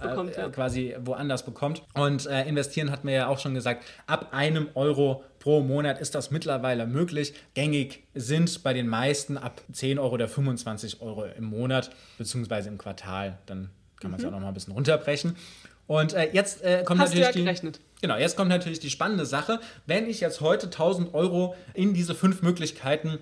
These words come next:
Speaker 1: reinpacke, was ist denn am Ende des Jahres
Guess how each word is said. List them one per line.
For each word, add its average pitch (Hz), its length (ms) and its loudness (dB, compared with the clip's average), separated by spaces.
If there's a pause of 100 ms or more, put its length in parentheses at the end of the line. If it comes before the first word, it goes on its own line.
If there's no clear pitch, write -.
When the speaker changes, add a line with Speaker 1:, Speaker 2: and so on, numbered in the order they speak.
Speaker 1:
reinpacke, 180 1080 -2
was 160 260 2
ist 185 300 -6
denn 165 180 -2
am 147 220 -4
Ende 170 340 0
des 147 240 -4
Jahres 135 400 -2